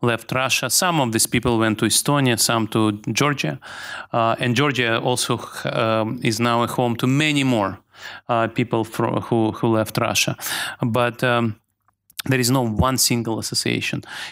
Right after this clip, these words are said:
Another thing I would mention is Free Russia Foundation, which is in the U S, um, which is run by Natalia Arnault, who per se is, uh, is a political refugee.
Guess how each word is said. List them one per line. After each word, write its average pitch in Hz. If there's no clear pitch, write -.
Another 160
thing 127
I 113
would 110
mention 113
is 107
Free -
Russia 127
Foundation, 113
which 107
is 110
in 104
the 104
U 110
S, 139
um, 107
which 113
is 110
run 110
by 104
Natalia 107
Arnault, 123
who 107
per 123
se 127
is, 110
uh, 104
is 101
a 101
political 104
refugee. 131